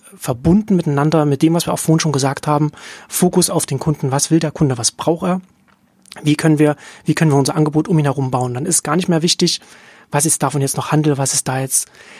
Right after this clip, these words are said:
Hersteller, Marke und was, was, was sind Services, die, die vorher von,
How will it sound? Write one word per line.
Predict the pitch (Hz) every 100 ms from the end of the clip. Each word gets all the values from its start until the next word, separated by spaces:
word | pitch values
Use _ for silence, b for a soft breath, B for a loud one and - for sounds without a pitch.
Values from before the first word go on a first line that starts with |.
| B
Hersteller, | - 151 - 147 147 135
Marke | 135 135 139 147 139 143 B B B
und | 196
was, | 139 139 - - -
was, | 175 185 190
was | 160 147
sind | 147
Services, | 151 147 147 -
die, | - 139 143 139
die | -
vorher | - 156 139 139
von, | - 143